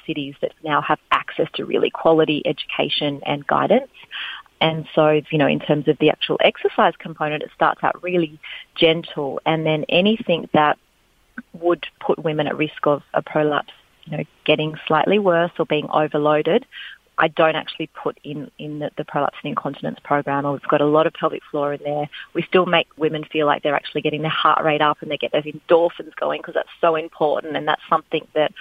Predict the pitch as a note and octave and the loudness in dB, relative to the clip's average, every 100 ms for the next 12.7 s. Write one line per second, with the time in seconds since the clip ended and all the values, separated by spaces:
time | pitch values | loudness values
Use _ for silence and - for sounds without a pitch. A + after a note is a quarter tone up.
0 | - - - - E3 - E3 D3+ D3+ - | -14 -14 -4 -2 -2 2 2 2 -2 -4
1 | D#3 D3 D3 D3 C#3+ - D3 C#3+ C#3+ - | 0 0 0 -2 -4 -2 -2 -2 -6 -4
2 | C#3+ C#3+ D#3 D3 D3+ - _ - E3 A3+ | -4 0 0 0 -2 -6 _ 4 4 2
3 | - D#3 C#3+ D3+ D3+ D#3+ D#3 D3+ - D#3+ | -2 -4 -2 -8 -10 -8 -4 -4 -4 -4
4 | - D3+ D3+ D3+ D3 E3 - D#3 C#3+ D3 | 2 2 2 -4 -4 -6 -6 -4 -2 0
5 | D3+ E3 E3 - C#3+ C3+ - C#3+ D3+ - | 2 4 2 -2 -10 -8 -8 -8 -8 -14
6 | - - - F3+ F#3 F3+ E3 D3+ D3+ D3+ | -18 -4 2 4 4 0 -2 -4 -6 -6
7 | D3+ D#3 D#3+ D#3 D3 - - - - - | -6 -2 0 0 -2 -10 -14 -16 -20 -6
8 | - E3+ F3+ G3+ - - F3+ D#3+ E3 D3+ | -2 2 4 4 0 -2 0 0 -2 -4
9 | D#3 D#3 D#3 D3+ D3+ D3 - - - - | -2 0 0 -2 -4 -6 -10 -8 0 2
10 | - _ _ - D#3 D#3 E3 G#3 A3 E3 | 0 _ _ 0 0 -2 2 4 4 0
11 | - - D#3+ D3+ D3 C#3+ - D3+ C3+ C#3 | -6 -10 -6 -2 -2 -2 -6 -4 0 2
12 | D3 E3+ F#3+ G3 G#3 G#3 B3+ | 2 2 2 2 2 0 0